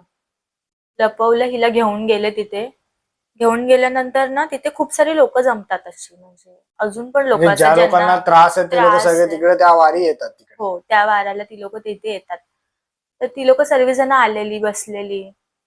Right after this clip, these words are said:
Speaker 1: मग आरतीची सुरुवात झाली. आरतीची सुरुवात झाली ना, तसं तसं सगळ्यांचं अंगातले एक एक एंटिटीज यायला लागले बाहेर आणि ती लोक असे खेळायला लागले, घुमायला लागले.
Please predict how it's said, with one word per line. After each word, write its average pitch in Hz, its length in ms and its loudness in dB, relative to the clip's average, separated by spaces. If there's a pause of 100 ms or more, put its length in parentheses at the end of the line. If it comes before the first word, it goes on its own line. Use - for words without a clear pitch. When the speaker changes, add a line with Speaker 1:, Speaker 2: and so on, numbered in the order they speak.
(400)
Speaker 1:
मग 247 80 -4 (320)
आरतीची 233 540 -2
सुरुवात 214 300 -4
झाली. 190 400 -16 (1040)
आरतीची 220 400 -4
सुरुवात 240 300 0
झाली 240 260 -8
ना, 311 160 -8
तसं 269 240 -4
तसं 254 160 -4
सगळ्यांचं 220 640 -4 (600)
अंगातले 220 520 0
एक 208 220 -4
एक 208 180 -4
एंटिटीज 208 540 -8
यायला 185 200 -4
लागले 180 280 -6
बाहेर 175 420 -4
आणि 180 180 -10
ती 202 140 -20
लोक 196 180 -8
असे 208 340 -6 (640)
खेळायला 233 320 2
लागले, 190 300 -6
घुमायला 202 440 -6
लागले. 175 360 -8